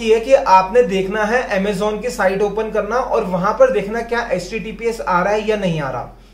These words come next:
एक तो ये हो गया कि एचटीटीपीएस होता है, दूसरा कुछ sites पे एचटीटीपीएस नहीं होता। जैसे अगर आप Google करोगे तो Google पे एचटीटीपीएस नहीं होता,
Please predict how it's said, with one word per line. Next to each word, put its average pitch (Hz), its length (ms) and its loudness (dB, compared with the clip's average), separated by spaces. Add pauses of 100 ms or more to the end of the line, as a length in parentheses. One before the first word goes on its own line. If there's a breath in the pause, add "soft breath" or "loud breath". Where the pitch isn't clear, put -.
(360 soft breath)
एक 233 160 -4
तो 277 80 -2
ये 240 160 -2
हो 226 100 4
गया 233 140 4
कि 262 120 -2
एचटीटीपीएस 226 840 -2
होता 208 240 -4
है, 262 300 0 (260 loud breath)
दूसरा 254 380 2
कुछ - 200 -2
sites 233 340 0
पे 262 160 2
एचटीटीपीएस 240 800 -4
नहीं 214 260 -2
होता। 180 240 0
जैसे 170 260 -2
अगर 208 200 2
आप 190 220 0
Google 208 300 0
करोगे 208 300 0
तो 233 100 -4
Google 220 360 -2
पे 247 80 8
एचटीटीपीएस 226 800 -2
नहीं 185 460 0
होता, 156 440 -6